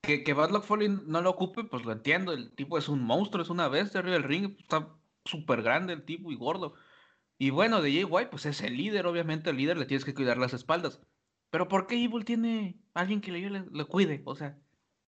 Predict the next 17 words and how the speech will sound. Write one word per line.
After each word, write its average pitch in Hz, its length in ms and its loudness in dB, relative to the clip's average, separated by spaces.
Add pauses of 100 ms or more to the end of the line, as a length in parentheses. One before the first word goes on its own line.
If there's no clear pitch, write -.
¿qué 202 260 6
es 196 220 2
él 175 400 2
<laughs> 151 340 -4
para 131 220 0
el 131 140 -8
Bullet 156 340 -4
Club? 143 240 -2
¿O 127 100 -4
qué 147 120 2
tan 180 200 0
importante 143 760 -2
es - 160 -10 (680)
como 127 320 -4
para 120 400 -2 (120)
tener 127 280 -2
eso? 185 240 -4